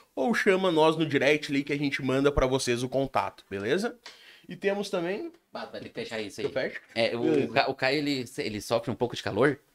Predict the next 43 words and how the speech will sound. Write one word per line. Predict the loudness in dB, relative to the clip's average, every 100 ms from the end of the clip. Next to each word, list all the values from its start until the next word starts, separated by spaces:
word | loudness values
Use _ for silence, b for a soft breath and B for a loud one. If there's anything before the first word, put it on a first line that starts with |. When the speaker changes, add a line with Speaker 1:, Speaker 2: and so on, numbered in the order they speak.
| _ _
Speaker 2:
Ele | -8 -6
tem, | -4 -4
ele | -4
é |
um |
pouco | -4 2
Speaker 1:
Quase | 6 8
Speaker 2:
calorento. | 8 4 4
Speaker 1:
nada, | 4 4 2
tá? | -10 -4 2 2
Speaker 2:
Ele | 2
é |
um | 2
pouco | 4 6
calorento. | 6 6 6 6 4 0 _ _ -20 -20 -16
Aí, | -8 -6 -4 -6 -6 -6 -6 -10 -20 _ _ _ -12
fechou? | -8 -8 -12 -10
Speaker 1:
Fechou. | -8 -8 -12 -4
Speaker 2:
Ah, | 0
não, | 2
agora | 0 -2 -2
Speaker 1:
Ah, | -2
é. |
Speaker 2:
pronto. | -2 -2 -4 _ _
Speaker 1:
Só | -6 -6
Speaker 2:
Aí |
não | -6
fica | -6 -4
batendo. | -4 -4 -6 -4 -6 -8 -6
Speaker 1:
não | -2
fica | 0
dando | 2 4
barulhinho | 6 6 4 0
ali. | -2
Speaker 2:
É. | -6 -14 b b b b b b -4
Speaker 1:
E, | 2 2
continuando, | 2 0 2 8 8 8
nós | 0 0
temos | -2 2
também | 2 2 0 -2
a | -2
camiseteria | -2 0 0 -2 2 4 4 6 4 4 -6 _ -14 -2
Speaker 2:
Vibratons. | 0 2 0 -4 -14